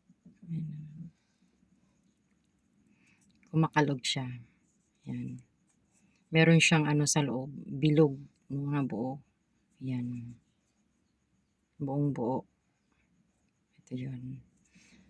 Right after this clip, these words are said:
At meron din itong pinakamaliit. Kaso, ah, nakuha na po ito. Na kumakalog din. Ayan. Ayan siya. No.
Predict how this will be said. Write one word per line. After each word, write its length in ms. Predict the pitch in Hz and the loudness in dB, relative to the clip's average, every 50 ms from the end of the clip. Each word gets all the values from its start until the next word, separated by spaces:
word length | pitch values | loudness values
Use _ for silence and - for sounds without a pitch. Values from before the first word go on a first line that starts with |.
| _ - | _ -4
At 160 | 151 151 - | -4 -4 4
meron 320 | 170 170 165 165 160 170 170 | 8 10 10 10 10 10 8
din 240 | 151 170 156 160 156 | 10 8 8 6 4
itong 480 | - 165 151 151 151 151 151 147 143 | 4 4 4 4 4 4 2 0 2
pinakamaliit. 800 | - 170 165 165 147 156 165 156 156 151 147 123 151 160 156 - _ _ _ _ _ | 4 4 6 6 6 4 4 4 6 4 4 4 4 2 2 2 _ _ _ _ _
Kaso, 560 | - 143 147 143 - - 147 139 135 139 139 131 - - - - | 0 2 4 4 4 4 2 -2 -2 -6 -8 -12 -14 -18 -10 -6
ah, 240 | 139 139 135 135 139 | -4 -2 -2 -2 0
nakuha 400 | 147 156 147 - 151 147 - - | 0 0 0 0 0 0 0 0
na 160 | 135 135 123 | -2 -4 -6
po 320 | - _ - _ - - | -8 _ -20 _ -20 -18
ito. 320 | - - - _ - 131 123 123 123 - _ _ _ _ _ _ _ _ - - - _ _ _ | -16 -16 -14 _ -8 -8 -8 -8 -16 -20 _ _ _ _ _ _ _ _ -20 -20 -20 _ _ _
Na 160 | - 151 139 - | -2 -2 -2 0
kumakalog 560 | - 147 147 143 - 147 139 139 139 131 127 | 0 0 0 2 2 0 0 0 0 -4 -2
din. 160 | - 135 127 | -4 -2 0
Ayan. 280 | 123 123 127 123 120 117 - _ _ _ _ | 0 0 0 -2 -4 -6 -10 _ _ _ _
Ayan 400 | - 143 139 139 139 139 131 135 | -4 -2 0 2 2 0 0 -2
siya. 240 | 131 - - 143 139 135 139 - _ _ _ _ _ _ _ _ _ _ _ _ _ - 139 | -2 -2 -2 -4 -4 -10 -10 -16 _ _ _ _ _ _ _ _ _ _ _ _ _ -10 -10
No. 160 | 131 123 | -10 -10